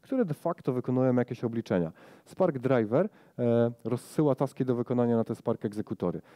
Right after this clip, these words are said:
No i teraz cały, e, cwańcisz polega na tym, że możemy Sparka uruchomić w kilku trybach.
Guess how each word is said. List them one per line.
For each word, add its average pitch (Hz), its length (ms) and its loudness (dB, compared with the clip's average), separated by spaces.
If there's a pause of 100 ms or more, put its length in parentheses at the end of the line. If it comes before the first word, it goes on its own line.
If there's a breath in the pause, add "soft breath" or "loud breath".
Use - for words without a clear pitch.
(140 loud breath)
No - 40 -4
i 101 40 -2
teraz 147 200 -2
cały, 190 540 2
e, 120 280 0
cwańcisz 156 600 -4
polega 135 320 0
na 117 120 2
tym, 165 200 -4
że 135 80 0
możemy 131 260 0
Sparka 165 380 -2
uruchomić 147 400 0
w - 80 -20
kilku 156 340 -4
trybach. 95 440 -2